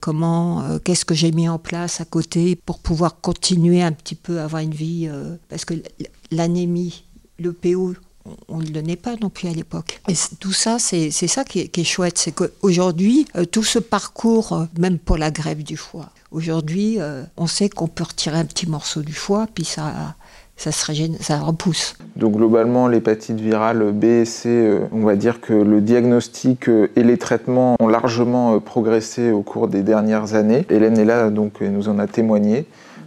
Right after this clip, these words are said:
Speaker 2: avec des périodes un peu difficiles. Donc, euh, merci beaucoup Hélène d'avoir participé, d'avoir partagé votre expérience, euh,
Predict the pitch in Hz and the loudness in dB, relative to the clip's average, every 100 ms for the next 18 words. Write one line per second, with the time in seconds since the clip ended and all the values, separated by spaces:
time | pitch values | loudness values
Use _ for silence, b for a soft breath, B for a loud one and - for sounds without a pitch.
0 | - 101 107 - 90 - 92 104 104 98 | -6 0 0 0 -2 -2 0 2 2 0
1 | 101 101 107 104 - - 110 120 143 - | -2 -6 -6 -8 -10 -8 -2 -2 -2 -8
2 | b b b _ - 101 - 104 104 - | b b b _ -10 -8 -2 -2 -2 0
3 | 113 110 117 113 120 113 104 101 101 - | 0 2 2 4 2 0 -2 -4 -10 -12
4 | - 110 - - 117 113 101 - 104 110 | -16 -14 -12 0 2 4 2 0 -2 -2
5 | 107 113 107 - 104 - 107 113 117 117 | 0 0 0 -2 -12 -8 -6 -6 -8 -10
6 | 110 101 | -8 -8